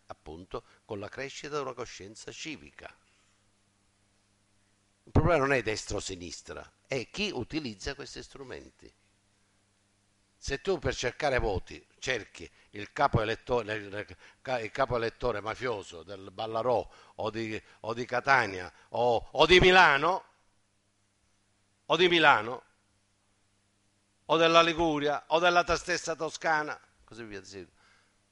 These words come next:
facendo finta di non capire che quello, sì, sì, ma è uno che ha portato lavoro, ha creato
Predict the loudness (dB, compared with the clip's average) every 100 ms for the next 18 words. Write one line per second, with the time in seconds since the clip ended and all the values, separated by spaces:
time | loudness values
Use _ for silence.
0 | _ _ -18 -16 -14 -12 -10 -8 -8 -10
1 | -8 -6 -8 -10 -12 -12 -14 -12 -14 _
2 | _ -20 -20 _ _ -14 -14 _ _ -14
3 | -10 -8 -6 -6 -4 -4 -4 -6 -8 -8
4 | -6 -6 -4 -8 -10 -16 _ _ _ _
5 | _ _ _ _ _ _ _ -18 -14 -10
6 | -8 -8 -10 -10 -10 -12